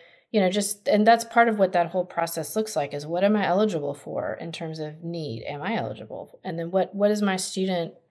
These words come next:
likely to get in, in a general form? And, you know, how you choose that, whether it's private or public, that's a whole nother conversation that I would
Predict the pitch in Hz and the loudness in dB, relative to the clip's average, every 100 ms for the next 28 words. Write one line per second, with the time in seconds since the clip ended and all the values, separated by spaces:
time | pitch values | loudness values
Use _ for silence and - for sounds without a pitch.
0 | - 175 180 196 180 165 160 170 165 175 | -10 -4 -2 -2 -2 -4 -4 -8 -2 0
1 | 156 151 - - - _ - 175 180 - | 2 0 -8 -20 -20 _ -8 -6 -6 -4
2 | 185 185 185 190 180 170 - 208 170 165 | 0 0 2 0 0 -2 -2 0 0 -2
3 | 160 170 170 - _ _ _ - 180 165 | -4 -4 -4 -10 _ _ _ -4 2 2
4 | 160 - 208 214 220 208 196 190 185 185 | 2 0 4 6 6 2 0 0 0 4
5 | 180 185 180 175 170 156 - 170 165 170 | 6 6 4 -2 -2 -4 -2 0 2 2
6 | 165 151 170 165 170 160 185 175 147 180 | 0 -2 0 0 0 -2 -4 -2 -4 -2
7 | 170 165 160 - 190 180 160 160 165 160 | 0 0 -4 -8 -4 -2 -2 -2 -6 -6
8 | 156 165 165 160 160 160 156 | -2 -2 -4 -6 -6 -4 -4